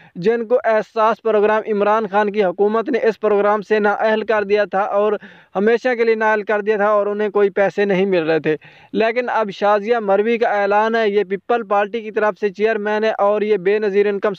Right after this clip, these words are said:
प्रोग्राम संभालेंगी और उन्होंने ये वाजिया कर दिया गया है कि जिन लोगों को नाअहल कर दिया गया था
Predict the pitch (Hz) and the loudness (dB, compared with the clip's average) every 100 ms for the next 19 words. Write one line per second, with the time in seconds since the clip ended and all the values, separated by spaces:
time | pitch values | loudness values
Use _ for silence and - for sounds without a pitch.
0 | - 208 202 208 214 220 196 190 165 196 | -2 0 2 2 0 -4 -6 -2 -2 0
1 | 240 233 240 208 220 220 233 233 240 233 | -2 -4 -4 0 2 0 0 2 2 2
2 | 226 170 185 208 247 262 208 196 175 190 | 2 0 0 0 0 -2 0 -4 0 0
3 | 185 185 202 208 180 208 226 220 214 226 | 2 2 2 0 0 0 2 0 2 0
4 | 214 233 220 - _ - 196 220 220 240 | 2 2 0 -8 _ -6 -2 0 0 0
5 | 240 247 226 214 202 214 202 214 202 | 0 -2 -2 -2 0 -2 0 0 0